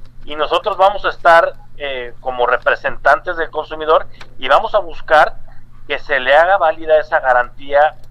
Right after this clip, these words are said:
al consumidor. Importantísimo. Esta es la recomendación que siempre he dado y es la principal. Siempre cuando se realice cualquier compra hay que solicitar un documento, ya sea ticket, factura, una nota,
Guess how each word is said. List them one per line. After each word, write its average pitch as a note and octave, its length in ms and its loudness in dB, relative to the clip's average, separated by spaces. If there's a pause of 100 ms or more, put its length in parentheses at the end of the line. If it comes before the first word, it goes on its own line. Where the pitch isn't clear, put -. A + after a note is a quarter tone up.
(100)
al D3 380 0
consumidor. C3 680 -2 (420)
Importantísimo. D#3 1300 -2 (420)
Esta D#3+ 260 -6
es F#3+ 60 -8 (140)
la D3+ 260 2
recomendación C#3+ 960 2
que D#3 140 -8
siempre E3+ 540 -2
he D#3 40 6
dado D#3 460 4
y C#3 100 -8
es C#3+ 80 -6
la D#3+ 160 0
principal. A#2+ 580 -2 (320)
Siempre F3+ 380 -2
cuando D#3 180 0
se C#3 120 -2
realice C#3 320 0
cualquier C#3+ 400 -2
compra D#3 500 2 (140)
hay D#3 180 2
que - 140 -12
solicitar C#3 640 0
un D3+ 120 -6
documento, B2+ 580 -4
ya B2+ 120 0
sea C#3 280 2 (380)
ticket, D#3+ 340 -8
factura, D3 680 4 (260)
una C#3 240 -2
nota, C3+ 460 0